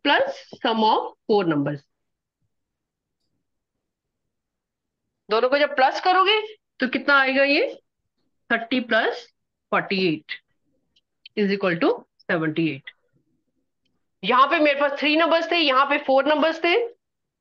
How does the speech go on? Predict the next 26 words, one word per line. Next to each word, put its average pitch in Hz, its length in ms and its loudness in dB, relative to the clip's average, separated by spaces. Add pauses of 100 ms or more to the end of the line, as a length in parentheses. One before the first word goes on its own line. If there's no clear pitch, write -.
दोनों 247 200 2
को 311 100 0
जब 285 160 0
मैंने 302 160 0
plus 277 340 -2
कर 302 140 0
लिया 320 300 2
तो 330 140 0
मेरे 277 160 0
पास - 180 -4
seven 262 260 0
number 311 260 2
बन 311 220 0
गए, 339 160 0
तो - 460 -10
seven 320 360 0
numbers 302 280 0
का 330 80 -2
plus 277 280 -2
करके 269 260 -2
मेरे 240 200 0
पास 247 160 0
आ 208 100 2
गया 214 140 0
सेवेंटी 196 500 -2
एट। 147 260 -6